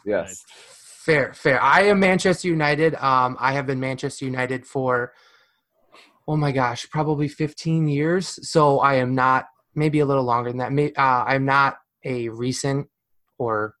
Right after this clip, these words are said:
Speaker 2: semi-recent, I guess you could say, fan of them. Um, I didn't join the bandwagon is what I'm trying to get at. Um,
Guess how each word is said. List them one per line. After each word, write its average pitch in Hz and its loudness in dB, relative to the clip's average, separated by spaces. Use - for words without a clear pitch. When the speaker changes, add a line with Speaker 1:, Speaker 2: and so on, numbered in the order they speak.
Speaker 2:
semi-recent, 127 -2
I 127 0
guess 131 -6
you 139 -10
could 139 -8
say, 139 -2
fan 139 -4
of 135 -4
them. 139 0
Um, 127 -4
I 135 2
didn't 156 4
join 147 6
the 127 4
bandwagon 110 0
is 127 -6
what 113 0
I'm 107 -2
trying 110 0
to 107 -6
get 110 -2
at. 101 -2
Um, 117 2